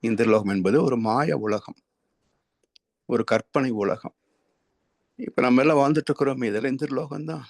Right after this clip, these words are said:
இந்த பூமியே இந்திரலோகம்தான். எல்லாரும் ஏதோ ஒரு கற்பனையில் தான் வாழ்ந்துட்டு இருக்கிறோம். இதை,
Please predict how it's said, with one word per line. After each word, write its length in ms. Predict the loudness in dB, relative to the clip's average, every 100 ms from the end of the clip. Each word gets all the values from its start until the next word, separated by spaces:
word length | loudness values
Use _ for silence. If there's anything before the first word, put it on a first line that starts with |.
| _ _
இந்த 160 | -12 -2
பூமியே 340 | 0 2 4 4
இந்திரலோகம்தான். 720 | 4 2 0 -2 -8 -12 -14 _ _ -20 -20 _ _ _ _ -2
எல்லாரும் 440 | 2 4 4 2
ஏதோ 160 | 0 -2
ஒரு 180 | -2 -4
கற்பனையில் 540 | -6 -6 -8 -6 -6
தான் 120 | -4
வாழ்ந்துட்டு 340 | -4 -4 -8 -14
இருக்கிறோம். 320 | -14 -16 -20 _ _ _ _ _ _ _ _ _ _ _ _ _ _ _ _ _ _ _ _ -20 _ _ _ _ -20 -2 4
இதை, 300 | 6 6